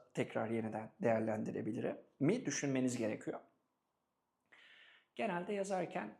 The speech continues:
e, bu şefkatli tarafımızı aktifleştirebilmek için sanki bu yaşadığınızı bir arkadaşınız yaşamış gibi onu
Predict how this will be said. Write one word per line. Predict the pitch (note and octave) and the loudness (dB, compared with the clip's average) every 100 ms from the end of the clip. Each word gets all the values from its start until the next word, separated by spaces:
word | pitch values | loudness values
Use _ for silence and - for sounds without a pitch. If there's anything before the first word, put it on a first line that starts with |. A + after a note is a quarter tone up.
| _ | _
e, | D3+ | 0
bu | C3+ - | 2 0
şefkatli | - E3+ E3 F3 E3+ F3+ | -2 -2 0 -2 -2 -2
tarafımızı | E3 E3 E3+ D#3+ E3 | 0 0 0 0 2
aktifleştirebilmek | D3+ - D3 D3 - C#3+ C#3 D3 C#3+ - | 0 -2 -2 0 2 2 2 2 0 -2
için | - | -8
sanki | - D4 B3+ - E3+ - - _ _ F#3 | -6 -4 -4 -4 -4 -6 -14 _ _ -2
bu | A3 | 0
yaşadığınızı | F#3+ F#3+ F3 F3 F3 F#3+ | 0 0 0 0 -2 -2
bir | F#3 | 0
arkadaşınız | D#3+ D#3+ E3 E3+ - F3 E3+ | 0 0 -2 -4 -4 -4 -2
yaşamış | D3+ D3 D#3+ E3+ E3 - | -2 -2 -2 -2 -4 -2
gibi | A#2 A#2 B2+ - | -2 -2 -6 -4
onu | G3 E3+ C#3 - | 2 2 2 -4